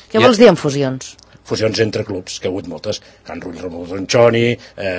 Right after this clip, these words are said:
Speaker 1: Ah, no, jo
Speaker 2: eh,
Speaker 1: pensava que m'estaves parlant de fusions a Sant Cugat. Dic, a veure, aquí s'està
Speaker 2: Bé, jo fa vint-i-cinc anys que es, vaig, eh, vaig dir això de les fusions,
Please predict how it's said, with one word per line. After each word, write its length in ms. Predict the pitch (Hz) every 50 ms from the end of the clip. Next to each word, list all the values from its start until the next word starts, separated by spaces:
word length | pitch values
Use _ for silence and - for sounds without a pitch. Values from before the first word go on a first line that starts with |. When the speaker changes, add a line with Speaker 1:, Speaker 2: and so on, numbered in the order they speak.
| -
Speaker 1:
Ah, 60 | 220 226
no, 140 | 233 240 240
jo 140 | 226 226 240
Speaker 2:
eh, 40 | 226 233
Speaker 1:
pensava 300 | 220 208 185 233 240 240
que 80 | 240 240
m'estaves 300 | 226 214 226 220 214 -
parlant 240 | 214 196 220 220 214
de 60 | 233 226
fusions 360 | - 214 185 202 214 214 233
a 60 | 240
Sant 140 | 214 240 220
Cugat. 380 | 208 185 165 175 202 202 196 - - - -
Dic, 120 | 196 180
a 40 | 185
veure, 140 | 180 202 220
aquí 220 | 220 - 233 240 240
s'està 440 | 220 - 214 202 180 - - 208 208 208 202 190 175 170 160 - - -
Speaker 2:
Bé, 140 | 123 143 135 120 117
jo 80 | 120
fa 460 | 123 - 139 135 135 131 123 123 120 113
vint-i-cinc 480 | 123 123 127 120 - 113 - 135 120 127 123
anys 80 | 120 -
que 120 | - 147 139
es, 140 | 127 - - - 117
vaig, 220 | 120 117 107 - - 113
eh, 540 | 113 110 107 107 104 101 98 98 95 92 95
vaig 220 | 92 107 110 92 104
dir 80 | 107 120
això 160 | 117 - 123
de 80 | 113
les 100 | 104 95 -
fusions, 400 | 110 95 98 95 90 87 85 -